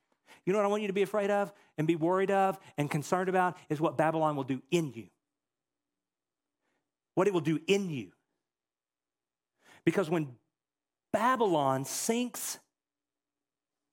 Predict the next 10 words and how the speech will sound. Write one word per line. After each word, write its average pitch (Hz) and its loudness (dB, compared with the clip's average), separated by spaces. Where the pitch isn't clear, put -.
her 151 -8
hands 196 -10
into 185 0
you, 180 -4
it's 139 -10
very 127 -2
difficult 123 -8
to 117 -10
walk 110 -8
out. 147 -8